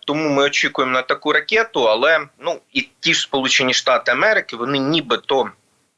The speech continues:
дуже турбуються щодо дотримання цього договору про нерозповсюдження,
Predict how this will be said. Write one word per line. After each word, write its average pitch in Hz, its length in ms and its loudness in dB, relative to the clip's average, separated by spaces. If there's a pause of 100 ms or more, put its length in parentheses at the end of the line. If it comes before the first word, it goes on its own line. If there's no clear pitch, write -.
(280)
дуже 123 300 0
турбуються 113 680 0
щодо 107 500 2
дотримання 107 600 0
цього 107 300 2
договору 104 480 0
про 113 240 0
нерозповсюдження, 101 1000 0